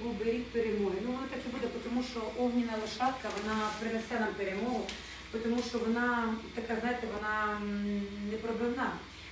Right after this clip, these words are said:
Вона йде на пролом, коні йдуть на проломи, понімаєте, вона буде битися на проломі. Я знаю, що це нам принесе перемогу. Саме головне,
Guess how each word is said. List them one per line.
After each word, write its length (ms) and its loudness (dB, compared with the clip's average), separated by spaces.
Вона 260 2
йде 280 2
на 180 2
пролом, 300 4
коні 240 2
йдуть 240 -2
на 60 -2
проломи, 500 2
понімаєте, 320 0
вона 140 2
буде 200 0
битися 380 -2
на 80 0
проломі. 380 2
Я 160 6
знаю, 300 2
що 60 -4
це 120 -4
нам 100 2
принесе 360 0
перемогу. 400 2
Саме 240 2
головне, 260 0